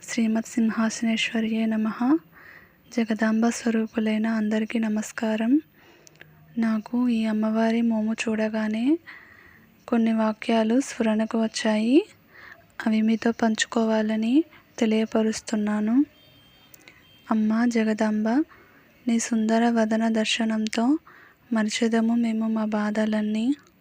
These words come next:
సూర్య, చంద్ర, అగ్ని వంటి త్రినయనములతో నింపెదవు మా ఆకలిని.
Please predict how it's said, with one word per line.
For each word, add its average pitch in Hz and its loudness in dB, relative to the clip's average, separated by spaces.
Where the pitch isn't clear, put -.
సూర్య, 226 2
చంద్ర, 220 0
అగ్ని 220 0
వంటి 220 0
త్రినయనములతో 220 2
నింపెదవు 226 2
మా 226 2
ఆకలిని. 214 -2